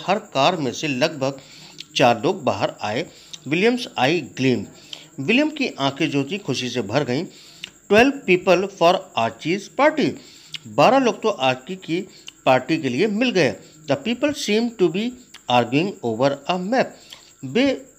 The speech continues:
लोग जो थे, बारह लोग थे जो चर्चा करके एक एक गाड़ी से उतरे थे, वो एक map के ऊपर discussion कर रहे थे। A man asked William, "Are we anywhere near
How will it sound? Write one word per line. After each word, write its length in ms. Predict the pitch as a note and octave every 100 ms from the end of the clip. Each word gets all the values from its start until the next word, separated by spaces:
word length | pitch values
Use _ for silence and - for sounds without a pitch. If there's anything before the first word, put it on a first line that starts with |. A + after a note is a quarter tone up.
| -
लोग 380 | B2 C3+ A3+ F3+
जो 120 | E3+
थे, 140 | E3+
बारह 300 | A#2+ B2 D3
लोग 280 | E3+ E3 -
थे 80 | G#3+
जो 140 | G#3+ F#3 - _ -
चर्चा 280 | C3+ F3+
करके 300 | F3 C#3+ D#3
एक 320 | F3+ D3+ C#3+ D3+
एक 100 | B2
गाड़ी 240 | B2 D3
से 140 | D3
उतरे 280 | D3 D3 D3+
थे, 180 | C3+ F3 E4+ - - - - - - - - - C3
वो 220 | B2 B3+
एक 100 | C#4
map 360 | B2+ A#2 G#3+ B3+
के 80 | F3+
ऊपर 360 | C3+ - A#3+ - - -
discussion 500 | A2 G#2+ - A#2+ B3+ - - _ -
कर 140 | D4+ D4
रहे 240 | A3 D3+
थे। 240 | - A#2 F2+ - _ _ _ _ _ - - - - - - - D#3+
A 80 |
man 340 | D3+ E3 A#3+ C#4 - -
asked 640 | C#3 D#3+ - - - G#2+
William, 360 | C#3 C#3+ D#3 F3+ - -
"Are 200 | C3 D3+ D3
we 120 | F#3 - A#2
anywhere 540 | A#2 C3 B2 D3+ E3+ C3+
near 240 | C#3+ D#3+